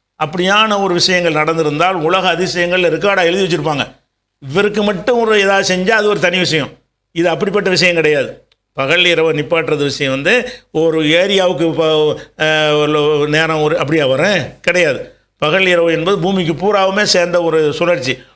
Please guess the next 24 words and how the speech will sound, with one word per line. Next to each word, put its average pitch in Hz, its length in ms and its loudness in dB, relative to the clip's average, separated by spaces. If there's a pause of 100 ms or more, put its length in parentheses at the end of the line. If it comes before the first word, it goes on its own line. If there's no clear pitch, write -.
(160)
எ-, 151 160 0
ஒரு 160 140 0
இடத்தில் 180 420 0
ஏற்படுற 156 300 -2
மாற்றம் 180 460 -2 (140)
உலகத்தையெல்லாம் 202 580 0
பாதிக்கும். 151 420 -2 (460)
ஒரு 151 200 0
இடத்துல 180 320 2
ஏற்படுற 160 340 -2
மாற்றம் 170 340 0
அந்த 160 140 -2
இடத்தை 165 280 0
மட்டும்தான் 190 460 -2
பாதிக்கும் 175 520 0 (420)
என்ற 175 280 -2
மாதிரி 185 320 0
வந்து 170 240 -2
பூமியுடைய 170 480 -2
அமைப்பு 165 400 -2
அமைக்கப்படவில்லை. 170 760 0 (440)
அப்படி 190 260 0
இருக்கும் 208 260 0
பொழுது, 160 300 0